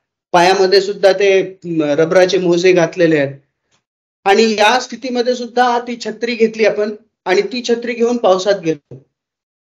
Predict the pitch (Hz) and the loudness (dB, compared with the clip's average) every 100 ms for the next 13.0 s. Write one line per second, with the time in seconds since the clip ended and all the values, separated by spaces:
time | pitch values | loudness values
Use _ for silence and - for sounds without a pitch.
0 | - 185 202 180 185 214 202 196 202 233 | -8 -2 0 0 0 -4 -2 0 0 -2
1 | - _ _ 170 262 285 247 277 269 - | -6 _ _ 0 2 2 2 2 0 -2
2 | 277 247 254 247 247 247 233 240 233 240 | -2 0 2 2 0 0 0 0 2 2
3 | 226 220 214 - 196 202 190 165 - _ | 2 0 0 0 -2 0 -2 -4 -8 _
4 | _ _ - 277 294 - 233 240 - 220 | _ _ -2 2 2 4 2 2 2 -2
5 | - 208 190 190 180 175 170 165 190 180 | 2 4 4 4 2 2 0 0 -2 0
6 | 185 175 165 160 156 185 185 185 170 170 | 2 4 6 6 4 2 0 0 -2 -2
7 | 139 - - 320 330 254 233 226 - 214 | -4 -6 2 4 6 6 6 6 0 -2
8 | 175 147 120 - _ _ 185 190 202 214 | 0 -2 -8 -12 _ _ 0 2 2 2
9 | 247 220 190 214 214 202 226 254 - 196 | 2 2 2 2 2 0 0 -2 -2 0
10 | 196 202 202 208 185 214 220 170 - 165 | 2 2 0 0 0 0 0 -2 -2 -8
11 | 202 - _ _ _ 180 190 - 135 127 | -10 -12 _ _ _ -2 -2 -4 -8 -6
12 | 139 147 190 196 185 170 165 170 247 | -8 -4 -4 0 2 4 4 4 2